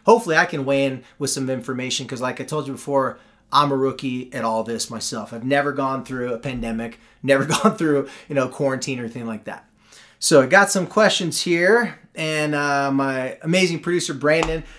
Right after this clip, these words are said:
By the way, here at Light the Fight, we are practicing social distancing. We're not doing the podcast. We're not meeting together. If you're getting some comments, um, through Light the Fight, our producer, Brandon,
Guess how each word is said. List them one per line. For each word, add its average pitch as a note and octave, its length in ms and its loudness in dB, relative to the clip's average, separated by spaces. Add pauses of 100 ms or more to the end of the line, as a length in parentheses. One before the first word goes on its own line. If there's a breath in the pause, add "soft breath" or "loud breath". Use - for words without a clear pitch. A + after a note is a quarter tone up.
(100)
By F3+ 100 6
the F#3+ 80 4
way, F#3 140 4
here A#3 120 10
at A#3 120 6
Light G#3+ 200 4
the F#3+ 60 -6
Fight, F#3+ 420 2
we F#3+ 120 0
are G3 100 -2
practicing F#3 840 0 (340 soft breath)
social F#3 400 2
distancing. C#3+ 760 -2
We're C#3+ 200 -4
not F#3 200 6
doing G3+ 140 -4
the F#3 60 -6
podcast. E3 560 -2
We're D3+ 60 -6
not D#3 160 -6
meeting D#3+ 220 -4
together. C3+ 520 -4 (260 loud breath)
If C#3+ 100 -2
you're C#3+ 120 0
getting G#3 240 4
some F#3+ 160 -4
comments, E3+ 600 -2
um, C#3 240 -6
through D#3 180 -4
Light D#3 240 2
the C#3+ 40 -14
Fight, D3 400 -4
our C3 140 -6
producer, D3+ 360 -4
Brandon, C#3 560 -4